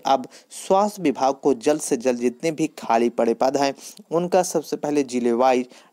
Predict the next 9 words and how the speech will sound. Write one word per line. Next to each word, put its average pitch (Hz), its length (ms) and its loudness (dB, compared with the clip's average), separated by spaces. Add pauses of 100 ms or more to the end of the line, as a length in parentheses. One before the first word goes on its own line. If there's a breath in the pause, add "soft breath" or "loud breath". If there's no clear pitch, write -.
डाटा 131 580 2 (260 loud breath)
निकाला 123 380 4
जाएगा 123 300 2
और 196 280 2
डाटा 131 380 2
निकालने 143 500 0
के 131 180 2
बाद 123 360 0
आयोग 127 480 4